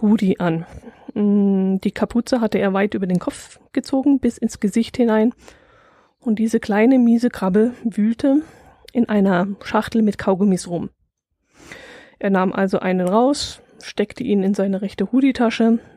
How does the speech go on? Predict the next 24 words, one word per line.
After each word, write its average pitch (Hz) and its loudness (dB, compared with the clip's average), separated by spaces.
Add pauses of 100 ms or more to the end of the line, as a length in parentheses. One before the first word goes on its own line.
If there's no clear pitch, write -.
(100)
nahm 220 2
ihn 208 2
wieder 170 -4
raus, 214 -2
legte 196 -4
ihn 190 -2
wieder 180 -6
zurück, 247 -4 (560)
griff 208 -6
dann 185 -2
ein 190 -4
paar 185 -6
Packungen 190 -4
mehr, 240 2 (320)
ließ 214 -4
die 220 -4
Hand 214 -2
neben 214 0
seinem 180 -4
Körper 226 -4
rechts - -8
herunterhängen, 233 0
so 180 -8
runterbaumeln 226 0